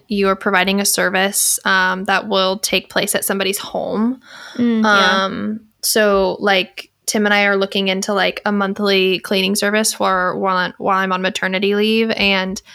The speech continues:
Speaker 1: I decided to reach out to the company that I did because they had all of their employees listed on the website with a picture and just, like, a short description about each of them. Um, and if I'm going to trust a company to, like, come into my home when I'm not home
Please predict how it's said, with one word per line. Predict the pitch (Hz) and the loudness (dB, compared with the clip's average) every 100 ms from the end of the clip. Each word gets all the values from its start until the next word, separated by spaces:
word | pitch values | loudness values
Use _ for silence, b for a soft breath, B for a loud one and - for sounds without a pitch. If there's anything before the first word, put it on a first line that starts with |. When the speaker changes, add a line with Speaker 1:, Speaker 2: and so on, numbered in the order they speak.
| B B B - | B B B 0
Speaker 1:
I | 190 196 | 4 4
decided | 202 202 196 202 | 2 2 0 0
to | 202 | 0
reach | 190 | 0
out | 202 202 | 0 -2
to | |
the | 208 | -4
company | 196 190 202 202 | -2 -2 0 0
that | 202 | 2
I | 190 | 0
did | 202 185 214 | 0 -2 -2
because | 208 202 | -4 -2
they | 202 | -2
had | 202 202 - | 0 -2 0
all | 190 | 0
of | 196 | 0
their | 196 185 | 0 0
employees | 190 - - 185 - 214 | -2 -2 -2 0 -2 -2
listed | 214 - - | -2 0 0
on | 190 | 0
the | 190 | 0
website | 185 185 - 190 185 | 0 0 0 0 0
with | 214 | -2
a | 208 | -2
picture | - 208 - 208 196 | -4 -2 -2 0 0
and | 202 | -2
just, | 208 220 | -2 -4
like, | 220 | -2
a | |
short | 214 202 - | -2 -2 -2
description | 202 - 196 - | -4 -4 -6 -4
about | 135 196 80 | -2 -2 -2
each | 87 - | -4 -6
of | 220 | -4
them. | 196 202 214 B B B B B - | -2 -2 -6 B B B B B 2
Um, | 202 196 | 2 4
and | 190 | 2
if | 202 | 4
I'm | 196 208 214 | 6 6 4
going | 214 208 202 | 4 4 2
to | - 208 202 | 2 2 2
trust | 202 214 | 0 -2
a | 208 | 0
company | 208 202 196 196 | 0 0 2 2
to, | 196 | 0
like, | 196 196 - | 0 -2 -2
come | 214 202 | 0 2
into | 208 | 2
my | 202 196 | 2 2
home | 202 196 208 226 220 - | 2 2 2 2 0 0
when | 220 208 | 2 4
I'm | 196 208 | 4 4
not | 202 196 196 | 4 4 2
home | - 247 240 247 240 | 0 4 4 4 2